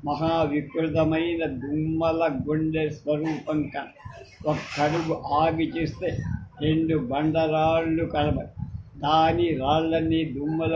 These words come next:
గుండెల్లాగా కనబడి, నా పిరికితనానికి నాకే నవ్వొచ్చింది.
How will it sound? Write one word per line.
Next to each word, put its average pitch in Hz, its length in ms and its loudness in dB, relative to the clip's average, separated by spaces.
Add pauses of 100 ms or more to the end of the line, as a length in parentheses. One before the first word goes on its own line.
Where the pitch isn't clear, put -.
(120)
గుండెల్లాగా 151 960 0
కనబడి, 143 540 -6 (560)
నా 151 180 2
పిరికితనానికి 156 1160 0
నాకే 127 540 -2 (220)
నవ్వొచ్చింది. 135 760 -6